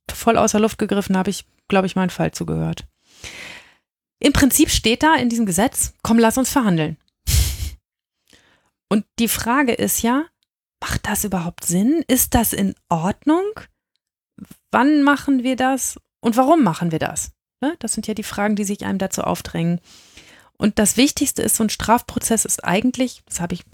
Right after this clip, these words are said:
schon tausendmal gesagt und wiederhole ich immer wieder gerne, ein ziemlich festes Gebilde. In einem Prozess fragen wir uns, was ist passiert? Wie ist das rechtlich zu bewerten? Und was machen wir jetzt damit? Das ist, und sind unsere drei Grundfragen.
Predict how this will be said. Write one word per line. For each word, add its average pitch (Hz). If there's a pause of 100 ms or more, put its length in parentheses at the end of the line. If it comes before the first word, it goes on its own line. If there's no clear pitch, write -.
schon -
tausendmal 185
gesagt 302
und 180 (100)
wiederhole 185
ich 185
immer 185
wieder 180
gerne, 185 (360)
ein 190
ziemlich 262
festes -
Gebilde. 170 (680)
In 311
einem 226
Prozess 185
fragen 185
wir 160
uns, -
was 196
ist -
passiert? 208 (1040)
Wie 214
ist -
das 196
rechtlich 185
zu 185
bewerten? 180 (680)
Und 262
was 277
machen 170
wir 151
jetzt 151
damit? 160 (680)
Das 254
ist, 262
und 233
sind 262
unsere 240
drei 226
Grundfragen. 208